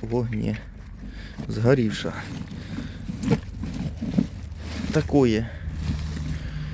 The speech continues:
Такое состояние. Ні, состояние її було чітке. <laughs> Ну, десь вона побувала в полум'ї. А що в ній вес? Не знаю,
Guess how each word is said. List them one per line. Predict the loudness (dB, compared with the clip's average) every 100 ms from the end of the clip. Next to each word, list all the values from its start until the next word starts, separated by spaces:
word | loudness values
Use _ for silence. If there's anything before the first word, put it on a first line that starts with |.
| -4 -4 -4 -2 0
Такое | 0 4 6 6 4
состояние. | 2 0 0 0 2 6
Ні, | 6 6
состояние | 4 2 4 6 4
її | 4
було | 4 4 4
чітке. | 4 4 4 -6
<laughs> | 0 4 4 0 0 2 4 4 8 8 8 4 2 -12 -14 -16 -16 -16 2 8 8 6 2 0 -2 -6 -8 -10 -10 -10 -8 2 2 2
Ну, | 4
десь | 6 6
вона | 4 2 2 0 -6 -10 -4
побувала | 0 4 6 6 6
в | 4
полум'ї. | 4 4 4 2 0 -2 -2 -2 -2 -10 -6 -4 -4 -6 -6 -4 -4 -2
А |
що | 0 2
в |
ній | 4 4 2
вес? | 0 0 -2 -2 0 2 4 4 4 -2 -6 0
Не | 0
знаю, | 4 6